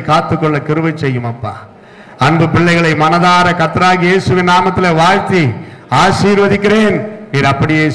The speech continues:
செய்யும். துதி, கன, மகிமை ஏற்றுக்கொள்ளும். இயேசுவின் நாமத்தில் ஜெபிக்கிறோம் பிதாவே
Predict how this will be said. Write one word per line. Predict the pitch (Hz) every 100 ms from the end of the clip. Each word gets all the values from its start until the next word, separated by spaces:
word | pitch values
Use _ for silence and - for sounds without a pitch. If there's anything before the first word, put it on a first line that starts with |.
| -
செய்யும். | 104 107 - - _ _ _ -
துதி, | 143 143 131
கன, | 147 147
மகிமை | 147 151 156 151
ஏற்றுக்கொள்ளும். | 165 165 156 131 113 - - - _ _ 127
இயேசுவின் | 165 196 190 190 180 175 160
நாமத்தில் | 170 185 190 185 160
ஜெபிக்கிறோம் | 170 190 190 190 190 190
பிதாவே | 165 175 175 180